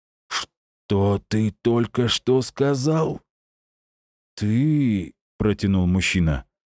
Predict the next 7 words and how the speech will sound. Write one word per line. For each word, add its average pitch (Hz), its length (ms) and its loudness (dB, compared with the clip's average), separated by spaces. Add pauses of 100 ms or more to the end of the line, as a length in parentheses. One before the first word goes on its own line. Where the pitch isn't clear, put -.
(160)
"что - 520 -2
ты 143 300 0
видел?" 85 800 -2 (800)
"Ярослав! 123 840 0 (220)
Ярослав!" 180 840 0 (300)
взревел 101 440 2
кот. 87 320 -2